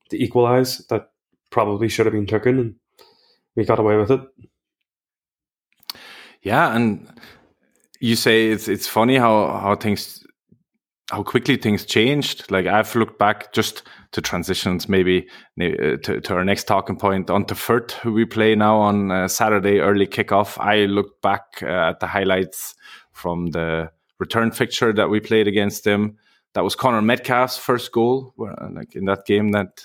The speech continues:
Speaker 2: uh, he scored, I think, late on to equalize. Uh,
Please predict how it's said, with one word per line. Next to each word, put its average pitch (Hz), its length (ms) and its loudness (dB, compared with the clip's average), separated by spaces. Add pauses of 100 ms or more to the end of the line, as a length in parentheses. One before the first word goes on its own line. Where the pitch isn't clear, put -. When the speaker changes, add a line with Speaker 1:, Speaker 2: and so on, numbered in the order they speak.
Speaker 2:
uh, 95 100 -10 (640)
he 104 180 -8
scored, 101 420 0 (140)
I - 80 -8
think, 101 220 -6
late 101 240 4
on 95 300 2 (380)
to - 80 -4
equalize. 95 720 0
Uh, 85 120 -6